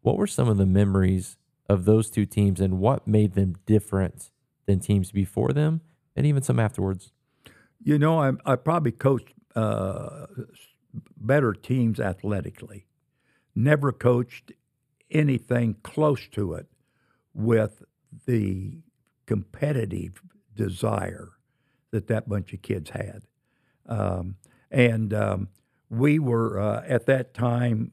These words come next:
Speaker 2: uh, doing, uh, I had a great staff, uh, at that time. It, uh, had, uh, Lou Schneider, who was, uh, my right-hand guy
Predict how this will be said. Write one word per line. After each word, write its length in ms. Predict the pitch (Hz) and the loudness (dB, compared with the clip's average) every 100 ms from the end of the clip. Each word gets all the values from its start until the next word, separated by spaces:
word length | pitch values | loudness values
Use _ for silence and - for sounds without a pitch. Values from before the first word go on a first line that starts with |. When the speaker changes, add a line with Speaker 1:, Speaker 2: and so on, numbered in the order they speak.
| 175 | -8
Speaker 2:
uh, 200 | 104 104 | -6 -6
doing, 560 | 95 117 110 110 101 | -4 -2 0 -2 -4
uh, 260 | 107 101 110 113 - | -4 -6 -8 -12 -8
I 100 | 104 | -4
had 140 | 107 | -4
a 60 | - | -4
great 380 | 95 113 120 - | -2 0 0 -4
staff, 680 | - - 104 104 98 - _ _ _ _ _ _ | -8 -2 -2 0 -4 -6 _ _ _ _ _ _
uh, 440 | - 104 98 98 175 180 196 _ _ | -8 -6 -6 -8 -12 -20 -20 _ _
at 160 | 113 - | -8 -2
that 280 | 104 107 - | -2 -2 -6
time. 440 | 110 107 104 101 | -4 -2 -2 -4
It, 220 | 104 104 - - | -4 -8 -10 -10
uh, 200 | 101 95 | -8 -4
had, 400 | 104 101 104 104 | -2 -2 -6 -8
uh, 100 | 95 92 - _ _ - | -6 -10 -16 _ _ 0
Lou 180 | 117 110 | 2 2
Schneider, 580 | - 117 107 98 98 | -2 -4 -4 -4 -4
who 200 | 92 104 | -2 -4
was, 380 | 101 101 95 - | -4 -6 -8 -10
uh, 320 | 110 107 95 - _ _ _ _ - | -8 -8 -10 -16 _ _ _ _ -6
my 200 | 113 110 | -4 -2
right-hand 640 | 101 104 98 104 98 104 | -2 -2 -2 -4 -4 -6
guy 400 | 107 104 104 | -4 -4 -4